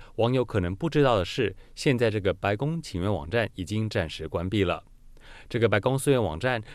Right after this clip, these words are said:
是奥巴马总统从二零一一年开始启用，目的要让一般民众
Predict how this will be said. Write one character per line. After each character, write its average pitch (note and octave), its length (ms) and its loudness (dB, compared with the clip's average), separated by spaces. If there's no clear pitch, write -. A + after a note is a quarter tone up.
是 A2 360 2
奥 C#3 140 6
巴 A#2+ 140 4
马 G#2 160 0
总 G#2 180 -4
统 G2+ 280 -2
从 G2+ 220 -4
二 C3+ 240 2
零 G#2 200 0
一 C#3+ 220 -2
一 C#3+ 40 2
年 G2 280 -2
开 - 180 -4
始 G2 140 -6
启 - 180 -10
用， A2 240 2
目 C#3 180 4
的 A#2 180 0
要 C3 120 4
让 B2 160 4
一 B2+ 80 -2
般 C3 160 0
民 G2+ 160 0
众 D3+ 160 2